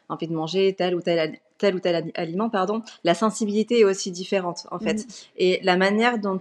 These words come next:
Speaker 1: on va éventuellement aborder les choses, elle est aussi importante. Et, euh, et c'est ça aussi que je voulais pointer un petit peu dans le sens où l'accompagnement,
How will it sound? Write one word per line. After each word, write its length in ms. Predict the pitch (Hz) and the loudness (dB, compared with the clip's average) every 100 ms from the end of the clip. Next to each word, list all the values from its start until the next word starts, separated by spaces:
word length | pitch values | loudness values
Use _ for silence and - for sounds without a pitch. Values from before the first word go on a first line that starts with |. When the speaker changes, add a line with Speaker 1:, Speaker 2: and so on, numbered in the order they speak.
| 190 | -4
Speaker 1:
on 80 | |
va 200 | 180 196 | 2 4
éventuellement 480 | 208 185 180 185 202 | 4 0 -2 -2 2
aborder 420 | 202 180 180 175 | 4 4 2 2
les 100 | 175 | 0
choses, 220 | 175 240 220 | 0 2 2
elle 140 | 180 | 2
est 60 | 175 | 2
aussi 260 | 180 - | 0 -4
importante. 540 | 208 196 - 226 233 - - - _ | -6 -8 -8 -6 -6 -10 -16 -20 _
Et, 220 | - 180 175 | -2 2 4
euh, 100 | 170 | 4
et 60 | 180 | 0
c'est 60 | 196 | -4
ça 160 | 262 | 0
aussi 220 | 247 233 226 | 0 0 0
que 140 | 202 | 0
je 100 | 180 | 0
voulais 220 | 180 190 | -2 -2
pointer 360 | 196 185 190 226 | -2 -4 -6 -4
un 100 | 208 | -4
petit 160 | 196 180 | -6 -4
peu 160 | 240 | -2
dans 140 | 220 190 | 0 -2
le 100 | 175 | -4
sens 400 | 175 233 233 - - | -4 -6 -6 -8 -4
où 200 | 240 262 - - | -4 -4 -12 -4
l'accompagnement, 840 | 175 202 226 214 214 208 208 233 | 2 2 4 4 4 4 2 2